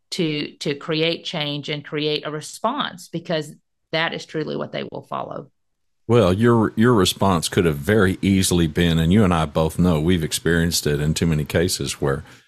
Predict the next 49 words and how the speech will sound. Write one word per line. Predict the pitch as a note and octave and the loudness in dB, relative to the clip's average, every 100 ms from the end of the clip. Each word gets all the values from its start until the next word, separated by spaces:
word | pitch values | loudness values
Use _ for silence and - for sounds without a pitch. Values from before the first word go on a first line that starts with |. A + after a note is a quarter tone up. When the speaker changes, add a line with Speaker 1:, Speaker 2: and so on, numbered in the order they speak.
| _ _ | _ _
Speaker 2:
the | F#2 | 0
leader | F2+ G2+ G2 | 4 4 2
gets | D#2 F#2+ F#2 | 2 0 0
the | - - | -2 0
edict | F#2 E2+ F2+ | 2 2 0
from | - F2+ F2 | 0 0 2
on | E2 F2 | 2 2
high, | D2+ B1 C#2+ F2 - - | 0 -2 -4 -6 -10 -2
as | E2+ D2+ | -2 0
you | F2 | 0
did, | D2+ C2+ C#2 A1+ - _ _ _ _ | 0 -2 -2 -4 -12 _ _ _ _
and | D#2 D#2+ | -2 0
they | |
come | D#2 - F2+ | 0 0 2
in | F#2 F2+ | 2 2
and | E2 | 0
go, | F2 E2 F#2 | 0 0 2
"Well, | F3 F3 - _ _ _ _ | 4 4 0 _ _ _ _
they've | - B2 | 2 6
done | F3 | 6
it | F#3 | 4
to | F#3 F#3 | 6 6
us | F3 | 6
again, | D3 C#3 C3+ C3+ C3 - _ _ _ _ _ _ - | 4 4 6 4 2 -2 _ _ _ _ _ _ 0
done | C#3 D#3+ | 4 4
it | D3+ | 6
to | D#3+ | 4
us | D#3+ - | 4 4
again. | C3+ A#2 A2+ G#2+ | 2 4 4 6
You | A2+ | 6
know, | G#2+ G2+ | 4 2
we, | G#2+ A2+ A2+ | 4 4 6
we've | A#2 G#2 | 4 4
gotta, | B2+ C3 | 4 4
we, | A#2+ G2+ A2+ G2 - | 2 2 2 2 -4
we've | G#2+ A2 | 0 2
gotta | G#2 A2+ A#2 | 4 4 6
make | A#2+ A#2 | 4 4
the | B2 | 0
C | - A#2+ | 4 6
M | A#2+ | 6
O | A#2+ A#2+ | 6 4
happy. | G#2+ F#2 F#2+ | 2 2 4
They | F#2 G2 | 4 4
want | G#2 G#2+ | 4 4
us | - | 2
to | G2 | 2
do | G2 G#2 | 4 6
this." | G2 F#2+ F#2 | 6 6 4